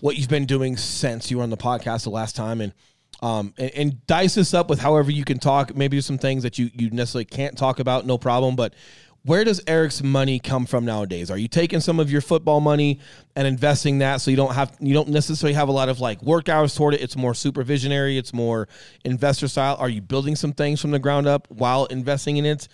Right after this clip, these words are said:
What, what makes Eric financially strong now? What's Eric's goals and, and as far as that financially, and where does Eric's money come from nowadays per se? Like, what's that, what does that look like for you?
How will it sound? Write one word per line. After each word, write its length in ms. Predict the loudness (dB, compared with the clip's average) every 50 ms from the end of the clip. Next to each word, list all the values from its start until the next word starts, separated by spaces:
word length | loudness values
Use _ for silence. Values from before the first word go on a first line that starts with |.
| _ -20 -20 -20 -20 _ _ _ -16 -14
What, 320 | -2 0 0 0 0 -4 -10 _ _ _ _ -4
what 200 | -2 -2 -2 0
makes 280 | 0 0 0 0 -2 -6 -4
Eric 320 | -2 0 2 0 0 -2
financially 580 | -2 -2 -2 0 0 -2 -2 -4 -2 -2 -2 -4
strong 360 | -2 -2 0 0 0 0 0
now? 240 | 0 0 0 0 2
What's 200 | 0 0 -2 -2
Eric's 280 | -2 -4 -4 -4 -4 -4
goals 340 | 0 2 2 2 2 0 -2
and, 120 | -4 -6
and 280 | -6 -6 -6 -6 -6 -10 _ -20 _ _ _ _
as 120 | -6 -6 0
far 220 | 0 2 2 2
as 80 | 2 2
that 200 | 0 -2 0 -2
financially, 520 | -2 -2 0 -2 -2 0 0 -2 0 0
and 160 | -2 -4 -2 -2
where 160 | 0 0 0
does 240 | 0 -2 -2 -6 -12 _ _ _ _ _ -4
Eric's 300 | -2 -2 -2 -4 -6 -8
money 260 | -4 -4 -4 -4 -4 -6
come 240 | -6 -6 -6 -6
from 240 | -4 -4 -4 -2 -2
nowadays 320 | -4 -6 -6 -8 -8 -10 -8
per 140 | -8 -8
se? 160 | -6 -6 -6 -6
Like, 180 | -6 -6 -4
what's 180 | -4 -6 -2 -2
that, 180 | -2 -2 -2 -4
what 80 | -6
does 100 | -4 -4
that 140 | -4 -4 -4
look 160 | -6 -6 -6
like 180 | -6 -8 -8 -10
for 100 | -10 -10
you? 160 | -10 -10 -10